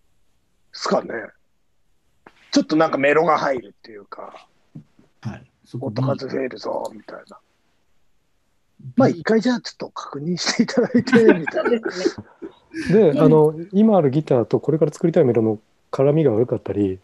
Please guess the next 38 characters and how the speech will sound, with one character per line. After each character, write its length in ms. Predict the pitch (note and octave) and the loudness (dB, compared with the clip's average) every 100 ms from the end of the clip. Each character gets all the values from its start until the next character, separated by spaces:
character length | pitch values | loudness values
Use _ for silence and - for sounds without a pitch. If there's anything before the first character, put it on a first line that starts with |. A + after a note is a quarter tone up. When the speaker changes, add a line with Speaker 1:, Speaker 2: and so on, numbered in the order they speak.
| _ _ | _ _
Speaker 4:
作 120 | - | -2
り 60 | E3 | 2
づ 80 | F3 | 2
ら 80 | F#3 | 2
か 80 | C3+ | 0
っ 40 | |
た 100 | - | -2
ら 40 | |
も 100 | G2+ | -4
う 20 | A2+ | -4
ギ 100 | C#3+ | -2
タ 120 | A#2 | -2
ー 20 | |
を 60 | G#2 | 0
振 120 | C3 | -2
っ 40 | |
て、 320 | - - G2+ A#2+ | -2 -8 -8 -4
そ 120 | D3 | 0
れ 100 | C#3 | 0
却 220 | - D3 | 0 -4
下 120 | - | -2
で 60 | G2 | -8
も 100 | F#2 | -6
全 100 | G#2 | -6
然 100 | G#2 | -4
俺 120 | G#2 | -2
大 160 | G#2+ A2+ | 2 2
丈 80 | A2 | 0
夫 20 | F#2+ | -4
な 60 | |
ん 40 | F2+ | -4
で、 80 | F#2+ - - | -4 -6 -12
<laughs> 300 | _ _ - | _ _ -8
ま 20 | |
た 80 | D3+ | -4
そ 100 | - | 0
れ 60 | C#3 | 2
で 140 | C3 | 0